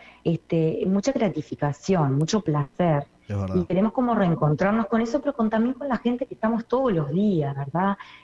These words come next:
Speaker 1: El, el, el, el que está, vive en el, en su casa enfrente a uno, el vecino, el comerciante. Esto se va a dar porque la gente se va a sumar. Eh, más allá que estemos, eh, obviamente, algunas personas que trabajamos en la salud,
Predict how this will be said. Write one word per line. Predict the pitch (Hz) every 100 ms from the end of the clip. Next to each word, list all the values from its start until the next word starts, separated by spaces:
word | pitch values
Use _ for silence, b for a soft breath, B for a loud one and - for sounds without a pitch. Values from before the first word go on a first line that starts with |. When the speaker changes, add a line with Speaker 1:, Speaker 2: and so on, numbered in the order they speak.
| _
Speaker 1:
El, | 147 147 -
el, | 180 - 160 -
el, | 165 160 156 156 - - 160
el | 156
que |
está, | 160 160
vive | 156 170
en | 160
el, | 147 - _
en | 147 147 156 151
su | 170
casa | 165 165 156
enfrente | 151 - 190 185 147
a | 147 139
uno, | 185 233 214 175
el | 147
vecino, | 139 - 196 208 202 175 165 165 165 B B B
el | 156
comerciante. | 151 170 147 139 - 202 190 180 156 165 156 B B
Esto | 226 226 294
se | 208
va | 165 175
a |
dar | 160 180 208
porque | 226 190 160
la | 143
gente | - 185 190 165
se | -
va | 143
a | 151
sumar. | - 143 160 156 147 b b b _
Eh, | 156 156
más | 196 214
allá | 202 202
que | 190
estemos, | - 185 190 190 -
eh, | 151 143 -
obviamente, | 165 160 170 185
algunas | 160 160 175
personas | - 151 196 175
que |
trabajamos | 156 - 180 175
en | 165
la | 147
salud, | - 139 156 202